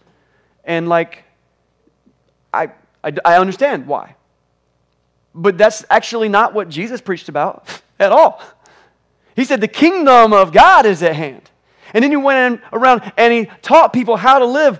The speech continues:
within the kingdom of God. And when the early church begins, you know what they do?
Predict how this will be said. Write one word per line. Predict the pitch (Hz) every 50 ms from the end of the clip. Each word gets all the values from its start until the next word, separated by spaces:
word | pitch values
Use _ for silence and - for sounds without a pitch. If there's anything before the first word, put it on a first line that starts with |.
| - -
within | - 220 240 208 247 233
the | 220 220
kingdom | - 247 240 226 214
of | 202 175 165
God. | 190 160 135 117 - _ _ _ _ _
And | - -
when | 220 226
the | 226 -
early | - 254 254 220
church | - 254 254 240 -
begins, | 190 226 196 254 226 196
you | 220
know | 226 233
what | 220 202
they | 202
do? | 165 185 208 240 269 254